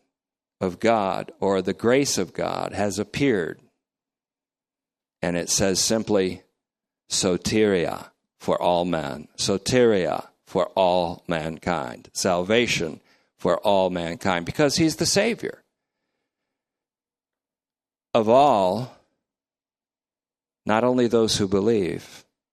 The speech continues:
but of all mankind, especially those that believe, not exclusively those that believe. The ri-, the line runs through us all. Second Timothy two thirteen, if we, meaning anybody in the human race, does not believe,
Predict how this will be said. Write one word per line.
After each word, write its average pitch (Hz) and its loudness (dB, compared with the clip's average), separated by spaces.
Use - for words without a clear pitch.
but 95 0
of 90 2
all 95 2
mankind, 90 -2
especially 113 -2
those 85 -2
that - -10
believe, 90 -2
not 104 -2
exclusively 101 -2
those 82 -4
that 98 -4
believe. 104 -2
The 127 0
ri-, 156 -2
the 123 2
line 170 0
runs 107 -2
through 117 0
us 90 -2
all. 104 -6
Second 127 0
Timothy 127 2
two 123 0
thirteen, 135 0
if - 0
we, 120 2
meaning 139 2
anybody 143 4
in 98 2
the 95 0
human 107 0
race, 123 2
does 117 0
not 120 0
believe, 104 -2